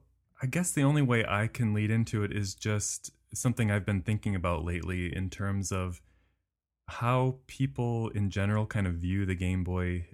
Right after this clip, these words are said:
today compared to how they did when it came out. And I pretty vividly remember, you know, the late nineties, eighty-nine, when it came out in the United States. Um, and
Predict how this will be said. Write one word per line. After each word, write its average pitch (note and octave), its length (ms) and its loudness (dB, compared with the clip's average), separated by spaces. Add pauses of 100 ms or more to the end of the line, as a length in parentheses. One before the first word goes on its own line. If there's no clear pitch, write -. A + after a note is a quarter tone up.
today F#2 520 -4 (200)
compared F#2 440 -2
to F2+ 320 -2 (600)
how F#2+ 160 2
they F#2 140 0
did F#2+ 240 -2
when G2 140 0
it D#2 100 -2
came F#2+ 240 -2
out. A#2+ 200 0
And G#2+ 120 0
I G#2 300 0 (760)
pretty D#3 260 0
vividly A2+ 460 2
remember, G2+ 720 0
you G#2+ 80 -4
know, F#2+ 120 0
the F2+ 100 -4
late F#2 260 -2
nineties, F#2+ 460 0
eighty-nine, F#2+ 640 0
when F#2 120 0
it D2 120 -4
came F#2+ 280 0
out F#2 220 0
in F2+ 120 -2
the F2 80 -2
United F2+ 320 -2
States. - 380 -6 (500)
Um, F#2+ 440 2 (640)
and A2+ 380 2